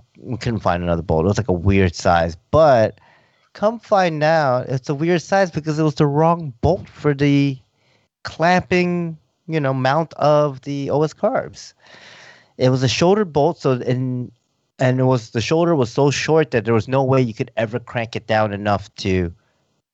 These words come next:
tighten the carb mount. The two pinch black thingies that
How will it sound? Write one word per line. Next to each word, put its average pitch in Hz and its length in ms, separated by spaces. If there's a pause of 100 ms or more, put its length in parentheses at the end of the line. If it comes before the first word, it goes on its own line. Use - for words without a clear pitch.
tighten 110 540 (960)
the 98 100
carb 107 360
mount. 92 280 (680)
The 110 80
two 147 200 (240)
pinch - 540 (400)
black 120 320
thingies 110 320
that 95 200